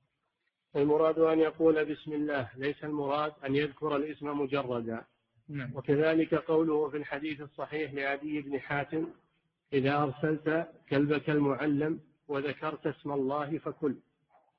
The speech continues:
Speaker 2: نعم، كان عدي بن حاتم رضي الله عنه أبو حاتم الجواد المشهور، وكان على النصرانية، ثم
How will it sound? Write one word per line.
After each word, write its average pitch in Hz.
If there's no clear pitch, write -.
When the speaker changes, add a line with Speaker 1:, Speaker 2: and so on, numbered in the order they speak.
Speaker 2:
نعم، 139
كان 175
عدي 151
بن 135
حاتم 151
رضي 123
الله 127
عنه 123
أبو 190
حاتم 143
الجواد 143
المشهور، 143
وكان 180
على 175
النصرانية، 147
ثم 190